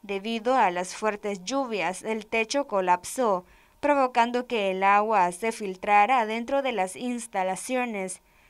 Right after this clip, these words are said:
según medios locales. Y es que, según los pronósticos, Nicaragua está influenciada por un sistema de baja presión,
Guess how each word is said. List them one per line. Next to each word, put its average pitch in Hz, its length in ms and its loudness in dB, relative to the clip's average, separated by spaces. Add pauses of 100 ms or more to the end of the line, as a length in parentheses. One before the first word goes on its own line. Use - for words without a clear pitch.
según 254 580 -2
medios 180 460 -2
locales. 180 920 0 (1000)
Y 254 140 0
es 247 160 2
que, 294 160 -2
según 226 440 -2
los 208 200 -2
pronósticos, 202 1000 -6 (320)
Nicaragua 240 840 4
está 202 320 0
influenciada 214 1160 0
por 196 180 -2
un 208 160 -4
sistema 214 600 -4
de 247 100 -2
baja 196 400 -4
presión, 190 760 -4